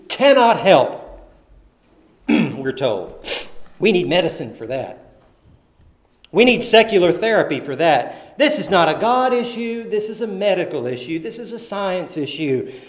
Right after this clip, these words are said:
And the fact that you suffer from it must be validated and affirmed. Now, please understand that I don't claim that these conditions don't exist and there's various causes for them, and sometimes you do need medication. Sometimes you need to see a doctor for things.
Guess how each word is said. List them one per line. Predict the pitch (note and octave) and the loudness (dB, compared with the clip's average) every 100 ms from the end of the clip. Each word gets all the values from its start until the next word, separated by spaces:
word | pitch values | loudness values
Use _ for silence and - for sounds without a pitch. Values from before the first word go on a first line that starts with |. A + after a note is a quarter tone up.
| - _ - | -20 _ 2
And | G3 G3+ G3 F#3 | 4 6 4 0
the | F3 | -2
fact | F3+ B3 A#3+ G#3+ | -2 -6 -4 -4
that | - | -4
you | A3+ | -6
suffer | G3+ G#3 G#3 G#3 | -4 -2 0 -2
from | - F#3+ F3+ | -2 0 2
it | F3+ | 0
must | E3 F3+ - - | 0 -4 -4 -2
be | F3 F3 E3+ - - | -2 -2 -6 -10 -6
validated | A#2 D#3+ F#3+ F#3+ E3+ E3+ E3 E3 | 2 4 6 6 4 2 2 -2
and | - C#3+ C#3+ C#3+ | -2 0 0 -2
affirmed. | C#3+ - C3+ G#2+ F2+ | -10 -4 -2 -2 -4
Now, | A#2+ C#3+ | -4 0
please | A3 A3+ | 0 2
understand | F#3 C#3+ - C#3 B2+ B2 | 2 0 -2 0 0 -2
that | B2 - - - | -6 -10 -14 0
I | G#3 | 4
don't | G3 - | 4 4
claim | - D3+ D3 D3 | -2 0 0 0
that | B2+ - - - | -2 -4 -8 -2
these | E3 | -2
conditions | F3 C#3+ D#3 D#3+ C3 | -2 -2 -4 -4 -4
don't | D#3+ D3 | -2 0
exist | B2+ A2 C#3+ D3 - | -2 0 0 0 -2
and | B2+ | -6
there's | B2+ - | -6 -4
various | C3+ C#3+ C#3 | -2 0 -2
causes | - C#3 C#3 C3+ - | 0 2 2 0 -4
for | D3 | -2
them, | D3+ | -2
and | B2 | -4
sometimes | - C#3+ C#3 C3+ C#3+ D3 | -6 -6 -6 -4 -4 -8
you | D3+ | -8
do | E3+ F3+ | -6 -6
need | A#2+ A2+ | -6 -8
medication. | B2 B2+ B2+ D3+ C3+ - F2 | -8 -8 -6 -6 -6 -10 -18
Sometimes | - G#2 C3 B2+ | -20 -14 -14 -12
you | C3 | -10
need | D#3 D#3 | -10 -12
to | |
see | - F#3 | -10 -8
a | F3+ | -4
doctor | F3+ F3+ F3 | -2 -2 -4
for | - - | -12 -10
things. | B2 G#2 - - | -10 -10 -14 -20